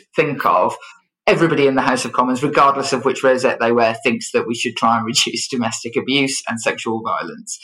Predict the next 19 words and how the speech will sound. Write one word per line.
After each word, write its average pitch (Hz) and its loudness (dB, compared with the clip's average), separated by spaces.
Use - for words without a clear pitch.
So - 2
in 180 4
that 202 4
regard, 113 2
it's, - -2
it's - -2
not, 165 2
we, 160 2
we 165 2
usually 165 2
can 139 0
find 127 0
consensus 123 -2
when 120 2
discussing 117 -2
the 123 -4
sorts 113 -4
of 120 -6
policies. 110 -4